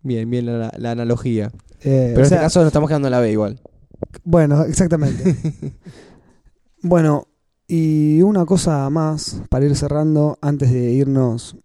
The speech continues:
Speaker 2: y que tiene que ver con esto del budín, algo que a mí me parece totalmente repugnante, ya que no soy muy fanático. Viste que si uno no es muy fanático de una cosa y encima es media trucha,
Speaker 1: Sí.
Speaker 2: es como que lo odias más y es imposible. Y me ha pasado mucha diferencia con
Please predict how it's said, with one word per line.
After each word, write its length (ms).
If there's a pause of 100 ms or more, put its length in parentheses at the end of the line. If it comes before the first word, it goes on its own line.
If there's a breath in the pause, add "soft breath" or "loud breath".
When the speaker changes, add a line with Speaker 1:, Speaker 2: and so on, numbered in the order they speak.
(400)
Speaker 2:
y 100
que 120
tiene 160
que 60
ver 80
con 100
esto 240
del 880
budín, 460 (640)
algo 240
que 80
a 20
mí 100
me 60
parece 380
totalmente 580 (260)
repugnante, 500
ya 120
que 100
no 80
soy 220
muy 140
fanático. 320
Viste 160
que 100
si 80
uno 100
no 80
es 60
muy 160
fanático 380
de 40
una 140
cosa 440 (280 soft breath)
y 100
encima 540 (320)
es 100
media 220
trucha, 520 (100)
Speaker 1:
Sí. 320
Speaker 2:
es 100
como 160
que 80
lo 80
odias 180
más 240
y 120
es 120
imposible. 640 (500 loud breath)
Y 160
me 80
ha 40
pasado 260
mucha 220
diferencia 340
con 220